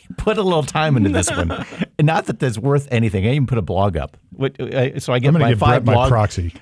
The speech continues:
Speaker 1: my, my, my five blog. So I, so I'm predicting, number one, I think I did seven things. There will be, there will not be any presidential debates this year.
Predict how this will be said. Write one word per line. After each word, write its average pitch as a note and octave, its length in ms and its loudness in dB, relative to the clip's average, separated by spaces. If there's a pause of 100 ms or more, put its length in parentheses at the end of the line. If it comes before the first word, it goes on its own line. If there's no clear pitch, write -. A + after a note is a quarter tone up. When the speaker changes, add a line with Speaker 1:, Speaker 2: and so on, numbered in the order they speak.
Speaker 1:
my, B2+ 180 0
my, A2 300 0
my G#2+ 180 0
five A#2 320 -2
blog. G2 300 -2
So G#2+ 200 0
I, - 200 -2
so - 240 -2
I'm G3+ 180 0
predicting, F2+ 420 -2
number A2 200 0
one, G2+ 220 -4
I G2 100 -2
think F2 180 -8
I - 40 -10
did C#2 180 -10
seven C2+ 400 -12
things. B1+ 240 -14 (360)
There A#2 120 2
will B2 240 2
be, G2 240 -2
there A2 140 0
will G2 120 0
not A#2 260 2
be F#2+ 120 -2
any G2 120 -2
presidential D2 540 -8
debates C2 320 -18
this - 140 -20
year. - 180 -20